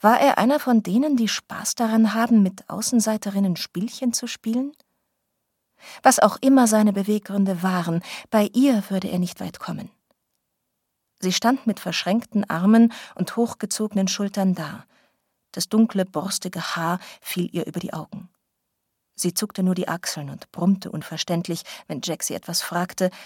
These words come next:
obwohl sie der Diskussion die ganze Zeit folgte und auch ihren Arbeitsanteil leistete. „Dieses Mädchen ist total seltsam“, hörte sie Jody murmeln, als sie nach dem Läuten den Klassenraum verließen.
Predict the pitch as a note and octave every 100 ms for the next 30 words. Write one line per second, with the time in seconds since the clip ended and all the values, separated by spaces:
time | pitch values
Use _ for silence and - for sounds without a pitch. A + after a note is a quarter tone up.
0 | - _ - A3 A#3+ C#4+ C#4 A#3+ A3 A3+
1 | - A3 - C#4 C4 G#3 A3 C#4 C#4 -
2 | A#3+ - - G#3 F#3+ - B3+ - G#3+ G#3+
3 | - F#3+ F3 - G3+ G#3 A3+ G3+ F#3 F3
4 | - C#3 C#3+ C#3 C#3 - - D#3 - _
5 | _ _ _ _ _ _ _ _ _ _
6 | _ _ E3 F3 G3+ E3 G3+ C#4 C4 A#3
7 | - - C4 - A3 A#3 - - B3 D#4
8 | - - G#3 G3 _ _ _ _ - F3+
9 | E3+ D#3+ D#3 E3+ E3 E3+ E3+ F3+ F3 E3
10 | - - _ _ - E3 F3 E3+ - F3+
11 | F3+ F3+ E3 E3 E3+ - F3 F#3 D#3 E3+
12 | - E3+ F3+ - G3+